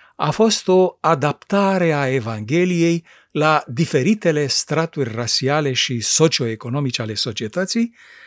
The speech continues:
arătând astfel dominația clasei și a eticii bisericești autoconservatoare asupra eticii Evangheliei.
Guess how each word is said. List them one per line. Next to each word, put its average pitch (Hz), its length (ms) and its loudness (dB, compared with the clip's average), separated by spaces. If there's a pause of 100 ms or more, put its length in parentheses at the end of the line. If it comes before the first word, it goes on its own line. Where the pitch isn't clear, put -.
(100)
arătând 240 540 4
astfel 226 500 0 (340)
dominația 160 760 2
clasei 190 540 -2
și - 220 -6
a 131 100 0
eticii 151 440 -2
bisericești 117 880 -4
autoconservatoare 143 1160 -2 (240)
asupra 180 560 2 (100)
eticii 160 500 2
Evangheliei. 104 800 -2